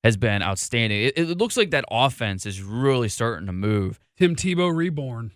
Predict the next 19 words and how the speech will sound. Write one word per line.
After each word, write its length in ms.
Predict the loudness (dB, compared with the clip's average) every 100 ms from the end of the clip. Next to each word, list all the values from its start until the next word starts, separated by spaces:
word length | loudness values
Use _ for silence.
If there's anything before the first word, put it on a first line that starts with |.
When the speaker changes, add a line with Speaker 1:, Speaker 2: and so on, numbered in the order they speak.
| 10
Speaker 1:
We 140 | 10
won't 280 | 10 6 4
really 140 | 8
Speaker 2:
No 60 | 8
Speaker 1:
know. 60 | 8
Speaker 2:
chance 420 | 4 2 2 -2
as 100 | -2
an 80 | 0
N 100 | -2
F 120 | -2
L 120 | -4
quarterback. 500 | -4 -6 -8 -10 -12 _ _ _ _ _ _ 8
Speaker 1:
No, 140 | 8
I 100 | 8
agree. 540 | 2 -2 -2 -4 -10 -8
But 380 | 4 6 6 2 _ _ _ 2
in 140 | 2
terms 340 | 2 0 4
of 480 | 4 6 4 -2 -10